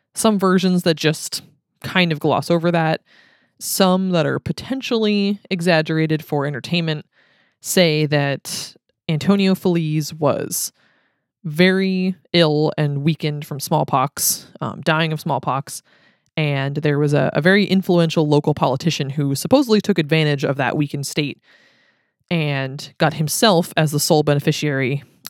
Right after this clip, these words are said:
Um, there was even a, a few stories that said that there was a stick tied to Antonio Feliz so that they could make him, you know, look as though he was nodding in favor of giving all of his belongings to this politician. But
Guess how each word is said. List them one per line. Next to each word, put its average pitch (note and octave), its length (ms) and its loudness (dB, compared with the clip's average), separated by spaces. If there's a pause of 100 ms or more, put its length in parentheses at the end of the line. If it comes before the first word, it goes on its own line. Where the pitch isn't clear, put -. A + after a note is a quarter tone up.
Um, B2+ 260 -2
there D#3+ 140 4
was D#3+ 140 4
even D3+ 220 0
a, C#3+ 160 -4
a D#3 80 -4
few E3+ 260 -2
stories D3+ 360 0
that - 80 -4
said D3 220 0
that D3 140 -2 (760)
there D#3+ 120 4
was C#3+ 140 0
a C3+ 100 2
stick - 500 -2 (220)
tied F#3 540 2
to F#3+ 300 4
Antonio F3 440 2
Feliz E3 460 0
so D#3+ 100 0
that C#3 80 -6
they D3 140 2
could C#3+ 380 -2
make D#3 320 0
him, D3+ 440 -2 (360)
you E3+ 100 0
know, C#3+ 80 2
look C#3 240 0
as C#3+ 120 0
though C#3+ 100 2
he C#3+ 120 -4
was C#3+ 140 -4
nodding A#2 420 -6 (920)
in C#3 520 -6 (400)
favor D3+ 440 2
of D3+ 340 0
giving D#3 260 2
all D3 220 2
of D3 80 -2
his C#3 320 0
belongings C#3+ 640 -2
to G#2 400 -6 (260)
this D3 140 -2
politician. C#3 560 -4
But C#3 160 -2